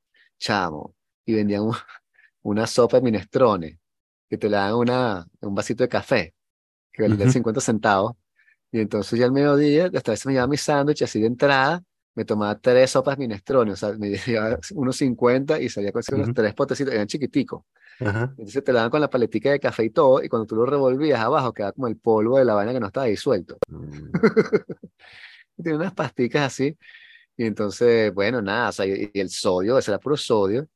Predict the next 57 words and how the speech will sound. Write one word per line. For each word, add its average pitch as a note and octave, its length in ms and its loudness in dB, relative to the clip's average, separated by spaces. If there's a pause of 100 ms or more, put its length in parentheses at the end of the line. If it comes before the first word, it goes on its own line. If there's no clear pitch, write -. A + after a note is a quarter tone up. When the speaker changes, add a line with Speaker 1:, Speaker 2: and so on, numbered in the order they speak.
(140)
Speaker 2:
Ujú. F#2 380 -4
Speaker 1:
Pero A#2+ 180 2
bueno, G#3 460 2 (340)
¿qué A2 120 -4
hace? G2+ 480 -4 (440)
Así G2 220 -14
es F#2+ 60 -14
la C3 120 -4
vida, C#3 240 -8
¿sabes? A#2 300 -14
Me G#2 120 -14
tocó. G#2+ 320 -12 (540)
Speaker 2:
Sí, C#3+ 400 -8
Speaker 1:
Sí, F#2 280 -16
sí. F#2 200 -6
Speaker 2:
este E2+ 240 -12 (200)
Speaker 1:
Esas C3 300 -6
máquinas D#3+ 280 -4
son A#2+ 120 -2
una D3+ 120 2
estafa. G#2 360 -2
La F#2+ 100 -4
persona G2+ 260 -8
que C#3+ 100 0
vende A#2+ 280 0
eso C3 160 -2
deberíamos A2+ 240 -6
demandarlo, F#2 600 -6
bueno, G1+ 300 -12
puede A2 140 -4
ser A2 160 -8
Speaker 2:
Ujú. B2+ 80 -4
Speaker 1:
que G2+ 200 -2 (520)
Speaker 2:
Sí. F#2 80 -6 (440)
Speaker 1:
Y G#2+ 60 -4
el G#2+ 60 0
de G#2+ 80 2
chocolate A2+ 420 2
es D#3 60 2
igual, D3 240 4
si - 120 -10
pides A#2 160 -6
el C3 60 -8
chocolate D3+ 600 0
es D3 80 -8
como D#3 160 -6
lo B2+ 80 -2
que G#2+ 80 -6
tú G2 140 -6
dijiste, A2 360 -6
o F2+ 40 -18
sea, F2+ 120 -14
una F2+ 120 -10
vaina A#2 140 -8
que G#2 60 -18
tú F#2+ 160 -12
no, A2+ 280 -10